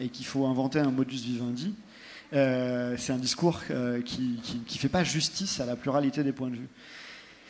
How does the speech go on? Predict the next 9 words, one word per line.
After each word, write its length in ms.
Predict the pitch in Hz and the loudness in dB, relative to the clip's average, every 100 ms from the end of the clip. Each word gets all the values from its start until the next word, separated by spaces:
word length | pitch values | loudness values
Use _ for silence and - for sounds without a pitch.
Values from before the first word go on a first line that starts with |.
| - - | -20 -16
Qu'est-ce 160 | - - | -6 2
que 80 | 175 | 4
j'entends 300 | 170 160 170 | 6 4 4
par 180 | 165 151 | 4 2
là ? 220 | 143 - - - - - - 139 | 0 -4 -12 -14 -18 -20 -12 -4
Euh, 300 | 131 127 123 120 120 117 117 113 69 - 65 - - - | 0 0 -2 -4 -4 -4 -4 -8 -12 -14 -16 -16 -16 -10
si 180 | - | -10
vous 160 | 127 131 | -6 -2
voulez 440 | 131 165 196 196 | 4 6 6 4